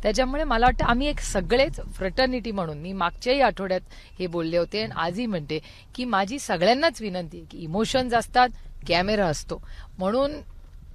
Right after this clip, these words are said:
काही प्रत्येक जणांनी रिॲक्ट होणं हे काही गरजेचं नाही. आणि टा-, असं दडपशाहीनी, म्हणजे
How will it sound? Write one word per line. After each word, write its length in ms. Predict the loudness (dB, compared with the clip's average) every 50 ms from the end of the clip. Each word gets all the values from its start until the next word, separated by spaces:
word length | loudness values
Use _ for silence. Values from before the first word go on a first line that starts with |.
| -6 -4
काही 140 | -2 -2 -2
प्रत्येक 560 | -2 -2 0 0 0 0 -2 -6 -8 -6 -6
जणांनी 440 | -4 -6 -4 -4 -4 -4 -4 -4 -4
रिॲक्ट 380 | -2 0 0 0 0 0 -2 -8
होणं 180 | -8 -6 -6
हे 120 | -6 -6 -4
काही 180 | -2 -2 0
गरजेचं 500 | 2 2 2 2 2 -2 -2 -2 -4 -6
नाही. 180 | -6 -6 -6 -6
आणि 180 | -6 -8 -8 -12
टा-, 340 | -12 -6 -4 -4 -2 0
असं 300 | -2 -2 -2 -4 -6 -6 -6 -6 -10
दडपशाहीनी, 920 | -4 2 2 4 6 6 4 4 0 -2 0 0 0 0 -2 -2 -4 -4
म्हणजे 240 | -2 -2 0 0